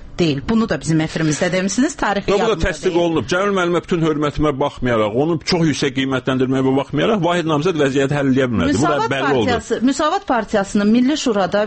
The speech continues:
Speaker 1: hər, hər partiyanın öz namizədi ilə seçkiyə getməsi təklifi, e, məhz avqustun əvvəlində.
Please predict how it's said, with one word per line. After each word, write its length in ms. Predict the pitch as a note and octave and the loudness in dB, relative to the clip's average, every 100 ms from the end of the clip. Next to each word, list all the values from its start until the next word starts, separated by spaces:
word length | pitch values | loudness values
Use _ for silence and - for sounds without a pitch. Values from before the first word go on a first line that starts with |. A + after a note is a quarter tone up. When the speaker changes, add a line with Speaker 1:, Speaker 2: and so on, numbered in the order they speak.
| G#3 - | -4 -8
Speaker 1:
hər, 380 | F#3+ B3 - A#3+ | -2 -2 -2 0
hər 200 | D#4 D4+ | 0 0
partiyanın 560 | C#4 - B3+ B3 C#4 | -2 0 0 2 4
öz 160 | C#4 B3 | 2 2
namizədi 500 | A#3 G3+ F#3+ F#3 E3+ | 0 0 0 0 2
ilə 160 | D3+ | 0
seçkiyə 400 | C#3+ F#3+ - G#3+ G#3 | 0 -2 0 -2 0
getməsi 480 | A3 B3 A3+ - C4+ - - | -2 0 0 -2 -6 -6 -4
təklifi, 520 | G3+ F#3+ F#3+ F3+ B3+ D4+ - - - - - | -2 0 -2 -2 -2 -4 -6 -20 -16 -8 -2
e, 100 | F3 E3 F3 | 0 2 2
məhz 340 | F#3+ A#3 A3 - | 2 2 -2 -4
avqustun 480 | G3+ F3 D#3 - F#3+ | -4 -4 -4 0 2
əvvəlində. 600 | E3 C#3+ C#3+ A#2+ A2+ | 2 0 0 0 0